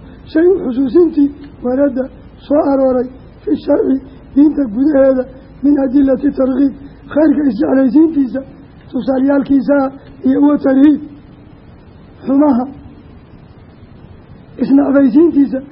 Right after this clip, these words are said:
adiladii ku timid, taasuu u galaya. Fa in lam yaxsul, hadduusan xasilin, imtithaalun, farmiduu farmo, goortaasay noqonaysa, istacmal, kolkaa wuxuu isticmaalaa cibaaraati ta'niif, guulguulid, iyo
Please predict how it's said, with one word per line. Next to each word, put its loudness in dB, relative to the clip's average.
adiladii 0
ku -2
timid, 2
taasuu 0
u 0
galaya. 0
Fa 0
in 4
lam 4
yaxsul, 0
hadduusan 0
xasilin, 0
imtithaalun, 2
farmiduu 2
farmo, 2
goortaasay 0
noqonaysa, 0
istacmal, 0
kolkaa 0
wuxuu 0
isticmaalaa 0
cibaaraati 0
ta'niif, 2
guulguulid, 2
iyo 0